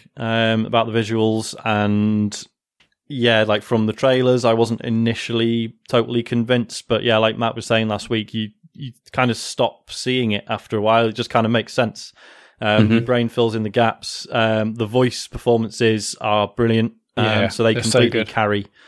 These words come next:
Speaker 1: um, you know, the, the, the sort of overall, you know, sense of what's going on. It's, like, yeah, really
Speaker 3: Yeah.
Speaker 1: well written, as
Speaker 3: And,
Speaker 1: you say.
Speaker 3: and, and on that,
Speaker 1: It's
Speaker 3: you, like, you're not taken out by the fact that you see maybe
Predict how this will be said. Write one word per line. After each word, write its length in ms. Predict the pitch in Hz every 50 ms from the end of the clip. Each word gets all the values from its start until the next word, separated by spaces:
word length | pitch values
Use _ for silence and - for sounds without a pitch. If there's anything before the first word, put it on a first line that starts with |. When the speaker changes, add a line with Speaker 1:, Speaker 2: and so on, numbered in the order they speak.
| - - - - - _ _ -
Speaker 1:
um, 720 | 113 110 104 104 104 104 101 104 101 101 101 101 101 104 -
you 120 | - 123 113
know, 120 | 107 104
the, 280 | 101 107 104 104 107 110 104
the, 380 | 107 113 107 107 107 104 101 110 -
the 100 | - 113
sort 140 | - 110 110
of 80 | 104
overall, 680 | 110 104 107 104 107 104 104 104 107 104 104 104 101 - - - _ _ _ - - -
you 80 | 120
know, 160 | 113 101 101 101
sense 340 | 101 - - 120 113 110 -
of 60 | 104
what's 140 | 113 104 -
going 260 | - 110 107 107 110
on. 240 | 110 107 104 104 107
It's, 440 | - 110 107 - - - - - - _ _
like, 280 | - 117 101 98 - - - _ _ _ _ _ -
yeah, 220 | 165 117 - - - - - - -
really 440 | - - 120 139 139 139 143 139 127
Speaker 3:
Yeah. 60 | 120
Speaker 1:
well 160 | 113 110 107
written, 260 | 101 107 107 104 104 104
as 100 | 104 -
Speaker 3:
And, 40 |
Speaker 1:
you 60 | 107 104
say. 140 | - 110
Speaker 3:
and, 120 | 104 98 98 151
and 120 | 147 139
on 160 | 151 165 156
that, 200 | 117 101 104 117 139
Speaker 1:
It's 80 | - 147
Speaker 3:
you, 60 | 127
like, 220 | 131 135 127 127
you're 120 | 135 139 151
not 120 | 156 -
taken 280 | - 143 131 - 139 139
out 140 | 143 139 127
by 80 | 131 113
the 60 | 113
fact 300 | - - 117 107 73 -
that 80 | 123 117
you 140 | 110 110
see 180 | 110 - 131 123
maybe 400 | 117 117 113 113 110 117 117 107